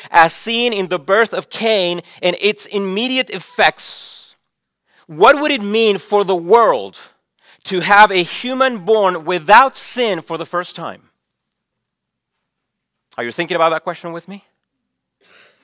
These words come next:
If sin, let me put it this way, if sin had the power to change the world for the worse, wouldn't the birth of a sinless man also have the power to begin to reverse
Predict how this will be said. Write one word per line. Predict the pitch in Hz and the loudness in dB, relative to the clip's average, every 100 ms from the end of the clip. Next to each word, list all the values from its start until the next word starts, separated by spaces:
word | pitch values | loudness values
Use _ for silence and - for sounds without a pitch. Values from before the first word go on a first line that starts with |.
| - - | -20 2
If | 190 208 | 6 6
sin, | - - 277 220 131 98 _ _ _ | 2 0 2 2 0 -6 _ _ _
let | 135 | -12
me | 139 | -6
put | 165 | -4
it | |
this | 175 - | -4 -4
way, | 107 76 _ - - | -6 -6 _ -16 -2
if | 175 - | -2 0
sin | - 240 269 277 247 - | -2 2 4 2 -2 -16
had | - 202 165 | 0 2 2
the | 180 | 0
power | - 226 247 247 185 156 | 0 6 8 8 6 4
to | 156 180 | 0 -8
change | - - 233 247 254 - | -10 -2 2 2 -2 -2
the | 196 | -2
world | 170 208 202 175 170 - | 2 2 4 2 -2 -6
for | 170 170 | -6 -4
the | 180 | 2
worse, | 226 226 160 - - - _ - - _ _ _ _ _ _ - | 4 6 2 -2 -20 -20 _ -20 -20 _ _ _ _ _ _ -18
wouldn't | 156 226 277 269 | -6 -4 -4 0
the | 202 | 0
birth | 156 208 202 160 - | 2 2 2 0 -4
of | 160 | -4
a | 160 | -2
sinless | - - 226 247 240 226 | -4 -2 0 2 0 -2
man | 165 180 165 143 | -8 -6 -4 -4
also | 135 170 220 202 151 | -4 -2 -2 -4 -8
have | 139 143 | -8 -8
the | 147 | -8
power | - 190 160 123 | -4 -2 -2 -6
to | - 131 | -10 -16
begin | 131 117 165 127 | -18 -10 -10 -10
to | - 147 | -14 -16
reverse | 156 139 104 107 - | -14 -8 -8 -10 -18